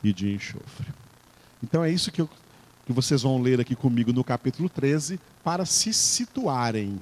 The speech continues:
amém? Nessa palavra, tá? E não se preocuparem com esse capítulo, versículo dezoito, que vai ser o último aí,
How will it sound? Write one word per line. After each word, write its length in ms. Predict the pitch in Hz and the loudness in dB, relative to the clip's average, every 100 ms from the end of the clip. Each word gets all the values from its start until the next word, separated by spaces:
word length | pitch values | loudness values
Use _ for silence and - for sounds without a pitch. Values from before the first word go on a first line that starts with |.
| 95 | -8
amém? 320 | 104 131 233 - - - - - - - | 2 4 4 0 -14 -20 -20 -20 -14 0
Nessa 300 | 117 120 135 | 2 4 2
palavra, 640 | 120 113 117 165 190 226 - - - | 0 2 2 4 6 4 2 -16 -6
tá? 260 | - 120 165 - - - | 2 4 4 -2 -14 2
E 140 | 220 233 | 6 8
não 180 | 247 | 8
se 220 | 302 - 262 | 8 6 4
preocuparem 1000 | - 208 190 - 170 - 170 190 190 190 | 8 10 10 6 4 4 6 6 4 4
com 580 | - 160 165 170 175 165 - - - | 8 10 10 10 6 0 -8 -20 2
esse 460 | 143 147 - 156 135 - | 8 8 10 8 6 2
capítulo, 440 | 139 - 160 - | 0 4 2 4
versículo 480 | 139 151 - 214 185 | 8 8 8 8 8
dezoito, 560 | 143 139 117 147 190 147 | 8 6 8 8 10 8
que 140 | - | 8
vai 140 | 127 123 | 6 6
ser 240 | - 135 | 8 10
o 40 | |
último 460 | 123 139 165 - 120 | 10 10 8 4 6
aí, 300 | 117 147 185 | 8 8 6